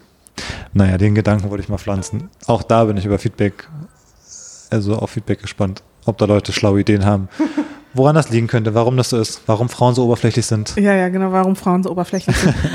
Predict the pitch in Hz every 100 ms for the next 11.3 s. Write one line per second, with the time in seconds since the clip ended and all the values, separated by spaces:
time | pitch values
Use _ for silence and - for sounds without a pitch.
0 | 247 208 - - 208 202 196 - 196 190
1 | - 196 196 202 190 202 220 254 262 262
2 | - - 247 240 226 - 226 220 208 -
3 | - 220 208 208 208 214 _ _ - -
4 | _ _ _ _ _ _ - 208 185 -
5 | 220 214 208 202 - 208 - 196 - 196
6 | 190 190 190 190 185 190 196 190 190 214
7 | 262 - 262 254 254 254 262 247 262 254
8 | 233 220 214 208 208 208 214 240 190 175
9 | - - - - 104 107 110 127 120 117
10 | 120 110 104 117 - 139 - 104 120 135
11 | 131 139